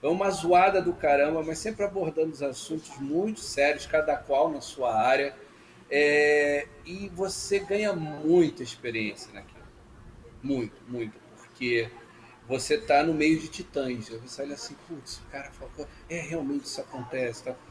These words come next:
Pra, na nossa área, que a gente tá falando do Inkscape, Luciano Lourenço, fica tete a tete com você, que é um dos principais caras, artistas do, do, do, do Inkscape, faz cada coisa maravilhosa, leva, leva o software ao limite.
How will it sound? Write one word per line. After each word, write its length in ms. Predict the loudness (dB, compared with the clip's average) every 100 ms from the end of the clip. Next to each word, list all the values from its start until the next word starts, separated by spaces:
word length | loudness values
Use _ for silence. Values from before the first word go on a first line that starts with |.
| -8 2
Pra, 180 | 4
na 100 | 4
nossa 320 | 2 0 2 2
área, 360 | 4 2 0
que 60 | -4
a 40 |
gente 180 | -12 -6
tá 140 | -6
falando 220 | -4 -6 -8
do 60 |
Inkscape, 440 | -10 -12 -8 -8 -8
Luciano 360 | -10 -6 -4 -2
Lourenço, 540 | -2 0 0 -2 -10 -16
fica 180 | -8 -6
tete 260 | -4 -4 -6
a 60 |
tete 320 | -2 -2 -2 -8
com 120 | -10
você, 480 | -8 -8 -2 0 -2 -6 -20 -20 -20 -20 -4
que 40 | 2
é 60 |
um 80 | 2
dos 140 | 2 -4
principais 1000 | -4 -4 -6 -2 4 6 6 0 -8 -2
caras, 460 | 2 2 0 -4
artistas 800 | -6 -8 -12 -12 -12 -8 -8 -10 -16 -20 -20 -20 -6
do, 140 | -4 -2
do, 140 | -4
do, 280 | -6 -4 -4
do 160 | -2 -6
Inkscape, 800 | -6 -8 -2 0 2 0 -4 -8 -2
faz 220 | -2 0
cada 260 | -2 -2 -2
coisa 280 | -4 -2 0
maravilhosa, 520 | 2 2 2 0 2
leva, 300 | 4 4 2
leva 240 | 4 4 2
o 40 |
software 640 | -2 2 2 2 -4 0 2
ao 120 | 2
limite. 640 | 0 -2 -2 -4 -6 -10